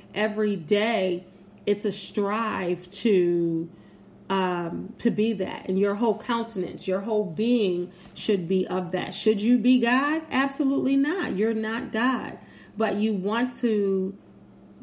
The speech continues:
do things where people are like, "Oh my God, there's something about them," or "It's something they did," or "They were kind," because those are attributes, those are fruits of the Spirit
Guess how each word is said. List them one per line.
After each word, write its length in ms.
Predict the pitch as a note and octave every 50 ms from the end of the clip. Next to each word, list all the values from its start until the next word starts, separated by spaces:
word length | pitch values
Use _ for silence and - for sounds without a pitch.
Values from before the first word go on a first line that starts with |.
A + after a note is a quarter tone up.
| F#3+ F3 D#3
do 260 | D3+ B3 C4+ D4 D#4
things 420 | D4+ - B3 A3 G3 F#3+ F#3 G3+ G3+
where 100 | G3 F#3+
people 260 | A3+ B3+ B3 A#3+ A3+
are 120 | A3 G3
like, 140 | F#3+ F#3 -
"Oh 160 | - F#4 A4+ A4+ A4
my 120 | F4+ E4
God, 460 | B3+ D#4 D4+ G4 A4 A#4+ A#4+ A#4+ A4+
there's 220 | G4 F#4+ A4 A#4 -
something 340 | - F#4+ F#4+ G4 G4 G4+ F#4+
about 360 | E4+ F4 E4+ A4+ A4 - -
them," 320 | C4+ B3+ B3 A#3 A3+ A3+
or 320 | A3+ A#3 B3+ C4 C4 B3+ - - - - - - -
"It's 180 | C#4 F4+ -
something 300 | - A4+ G#4+ - F#4+ D#4+
they 160 | D#4+ D#4+ E4+
did," 460 | D4+ - - C#4+ F#4 A4 A4 D#4+ B3 A#3
or 140 | A3 G#3
"They 180 | F#3+ G3 B3 F4+
were 180 | G#4+ G4+ C#4+ B3+
kind," 680 | B3+ - - C4+ D#4 G4+ A4 F#4 A3 F#3+ F#3 G3 F#3+
because 640 | G3 A3 G#3 - - C4 A#3 A3 A3 A3 A3 G3+ G3
those 460 | - G#3 A3 A#3 B3 C4+ C#4 C4+ C4
are 520 | - - G#3 G3+ G3+ G3 G3 G3 G#3 - - - - - - - - - - -
attributes, 960 | G3+ A3+ C4+ F4 - - - A3 G3 D#3+ F#3+ F#3 F3 G3+ - - - - - - - - -
those 260 | - G#3 A3 A#3 A#3 C4
are 100 | A#3+ -
fruits 500 | - - - C4+ C#4 C4+ - - - - - -
of 220 | G#3+ G#3+ F#3 F3
the 80 | G3+ G3
Spirit 640 | - - - - B3 B3+ B3+ G#3+ F3+ D3+ - -